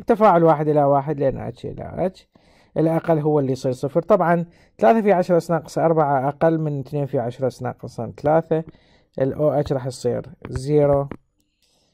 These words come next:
ال اتش راح ينقص بمقدار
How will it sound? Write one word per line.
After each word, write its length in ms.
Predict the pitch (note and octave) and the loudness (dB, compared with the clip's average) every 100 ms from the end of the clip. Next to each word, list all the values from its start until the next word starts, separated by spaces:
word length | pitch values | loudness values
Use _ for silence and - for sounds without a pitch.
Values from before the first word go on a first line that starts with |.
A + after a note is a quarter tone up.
| _ _ | _ _
ال 240 | C#3+ C#3+ C#3+ C#3 C#3+ C#3+ - | -2 0 4 4 6 4 4
اتش 380 | D#3 E3 - - - _ - - - - - | 2 2 -4 -20 -20 _ -20 -18 -20 -20 -8
راح 420 | C#3+ C3 - - | -4 -4 -8 -12
ينقص 500 | C3+ D3 D3 - C#3+ | -6 -6 -4 -4 -4
بمقدار 720 | C#3 C3+ C3 B2+ B2 B2 A#2+ | -4 -4 -4 -2 0 0 -2